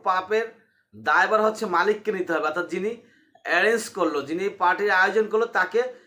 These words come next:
এই সম্পূর্ণ পাপের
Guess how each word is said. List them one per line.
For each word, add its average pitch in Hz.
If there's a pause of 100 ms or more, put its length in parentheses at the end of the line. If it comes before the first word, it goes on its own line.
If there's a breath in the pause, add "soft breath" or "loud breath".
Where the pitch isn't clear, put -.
(140)
এই -
সম্পূর্ণ 208 (2250)
পাপের 180